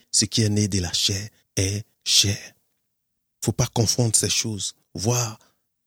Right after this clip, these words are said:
ma nature, la définir comme étant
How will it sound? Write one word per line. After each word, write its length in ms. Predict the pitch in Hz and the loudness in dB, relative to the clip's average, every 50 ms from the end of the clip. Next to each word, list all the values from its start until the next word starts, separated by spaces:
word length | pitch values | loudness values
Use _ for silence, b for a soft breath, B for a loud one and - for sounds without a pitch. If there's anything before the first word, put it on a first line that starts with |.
| _ | _
ma 260 | - 104 101 104 104 104 | 0 2 2 2 2 0
nature, 840 | 104 95 101 101 101 101 - - - - 120 120 120 117 107 104 - - _ _ _ _ - _ _ _ _ _ _ _ _ _ _ _ _ _ _ _ _ _ _ _ - | -4 -6 -4 0 0 0 2 2 2 2 2 2 0 -2 -4 -6 -10 -16 _ _ _ _ -20 _ _ _ _ _ _ _ _ _ _ _ _ _ _ _ _ _ _ _ 0
la 160 | 101 104 101 | 0 0 2
définir 480 | 90 104 98 - - 104 104 113 120 - - | 2 0 -2 0 0 0 2 2 0 -2 -4
comme 280 | - 110 117 120 120 - - | -4 -2 -2 -2 -2 -4 -6
étant 400 | 107 - - - 101 104 - | -4 0 0 0 0 -2 -8